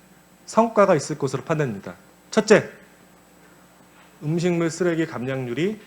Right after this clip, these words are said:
환경부 목표인 이십 프로가 아니라 저희 제품이 국내에 많이 깔린다면 그 이상 될 거라고 저희는 확신하고 있습니다. 둘째, 내수 시장은 작습니다. 이 제품을 가지고 저희는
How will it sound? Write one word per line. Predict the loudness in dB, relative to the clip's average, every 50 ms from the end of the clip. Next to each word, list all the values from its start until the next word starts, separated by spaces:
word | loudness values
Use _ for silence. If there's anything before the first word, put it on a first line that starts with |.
| -20 -20 -8
환경부 | -4 -2 0 0 0 0 0 -2 -2 -4
목표인 | -4 -8 -8 -4 -2 -2 -2 -2 -4 -10 -18 -20 -20 -20 -20 -10 -8
이십 | -6 -6 -6 -6
프로가 | -4 -4 -2 0 0
아니라 | -2 -2 0 -2 -2 -2 -2 -8 -16 -20 -20 -20 -20 -14
저희 | -2 2 2 4 4
제품이 | 2 -2 -2 -2 0 0 0 0 -2 -6 -14 -20 -20 -20 -20 -20 -20 -20 -20 -20 -20 -20 -20 -20 -20 _ _ _ -20 _ _ _ _ _ -20 _ _ _ _ _ _ _ _ _ _ -20 _ _ _ -20 _ -12 -8
국내에 | -4 -2 -2 -2
많이 | -2 -2 -4 -6 -6
깔린다면 | -4 -4 -4 -4 -4 -6 -6 -6 -6 -6 -8 -8 -12 -18 -20 -20 _ -20 -20 -20 -20 -20
그 | -6 -4 -2 -2 -2 -4 -6 -10 -10
이상 | -10 -8 -4 -4 -4 -4 -6 -8
될 | -8 -8 -8 -8
거라고 | -6 -6 -6 -6 -6 -6 -8
저희는 | -8 -8 -8 -8 -8 -8
확신하고 | -8 -8 -10 -8 -8 -8 -8 -8 -10 -12
있습니다. | -12 -12 -16 -18 -20 -20 -20 -20 -20 -20 _ _ _ _ _ -20 -20 _ 2 4
둘째, | 4 6 8 8 6 6 4 -2 -12 -20 -20 -20 -20 _ -20 -20 -20 -20 _ _ _
내수 | 0 2 2 2
시장은 | 6 6 6 6 6
작습니다. | 2 -2 -4 -6 -8 -8 -8 -8 -12 -12 -14 -20 -20 -20 _ -20 -20 -20 _ _ _ _ _ _ -2
이 | 0 0
제품을 | 0 0 -2 -2 0 0 0 2 2
가지고 | 2 0 0
저희는 | 0 -2 -4 -2 -2 -2 -2 -4